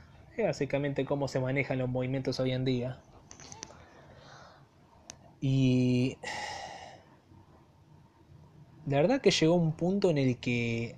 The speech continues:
ya no es... Ya no es gracioso, o sea, es triste.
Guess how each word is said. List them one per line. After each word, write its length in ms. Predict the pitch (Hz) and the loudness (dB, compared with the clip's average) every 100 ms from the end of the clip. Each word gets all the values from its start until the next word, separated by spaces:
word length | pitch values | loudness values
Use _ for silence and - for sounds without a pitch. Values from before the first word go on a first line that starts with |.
| - | -8
ya 300 | - 160 170 | -2 0 2
no 160 | 151 | 4
es... 420 | 160 156 - - - - - - - - - - - - - | 2 2 -2 -6 -10 -18 -18 -20 -20 -20 -20 -20 -20 -20 -12
Ya 220 | - 175 | -2 0
no 180 | 175 190 | 4 6
es 120 | 190 | 6
gracioso, 580 | 143 131 - 185 190 - | 6 4 6 8 6 6
o 20 | |
sea, 160 | 123 123 | 0 6
es 200 | 147 - | 6 6
triste. 560 | - 151 170 - 120 | 4 4 2 -2 -6